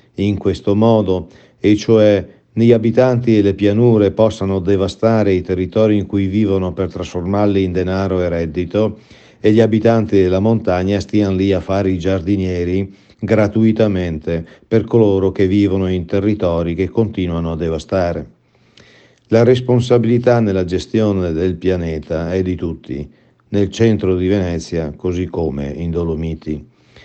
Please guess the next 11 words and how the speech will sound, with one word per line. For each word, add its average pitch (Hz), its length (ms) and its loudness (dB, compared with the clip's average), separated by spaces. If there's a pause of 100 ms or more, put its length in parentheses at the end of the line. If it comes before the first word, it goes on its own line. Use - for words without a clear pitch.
(140)
Se - 220 -2
questo 127 420 2
non 113 420 4
accadrà, 90 640 -2
come 90 360 -2
non 87 300 -4
sta 90 260 -2
accadendo, 80 840 -4 (300)
il 117 140 2
conflitto 95 840 0 (220)
tra, 101 500 0